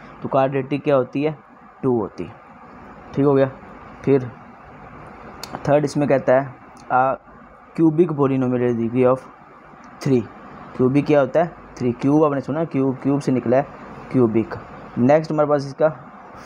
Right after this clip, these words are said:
four क्वेश्चन है, Linear आपको पता होना चाहिए one degree होगी, quadratic की टू और cubic की थ्री होगी। Next four, अ, question इसमें कहता है, "Factorization of x plus three whole power two minus four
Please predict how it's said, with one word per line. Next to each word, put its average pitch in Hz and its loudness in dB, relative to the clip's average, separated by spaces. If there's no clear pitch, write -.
four 131 4
क्वेश्चन 107 -4
है, 87 -6
Linear 165 4
आपको 156 2
पता 143 0
होना 151 -2
चाहिए 143 0
one 135 0
degree 156 0
होगी, 151 0
quadratic 135 0
की 139 -2
टू 151 0
और 127 2
cubic 131 -4
की 175 -2
थ्री 120 -4
होगी। 58 -6
Next 151 2
four, 143 0
अ, 139 -12
question 135 -2
इसमें 131 -4
कहता 143 0
है, 135 -4
"Factorization 139 0
of 127 2
x 147 2
plus 127 -2
three 143 0
whole 131 2
power 131 2
two 135 0
minus 127 -2
four 123 4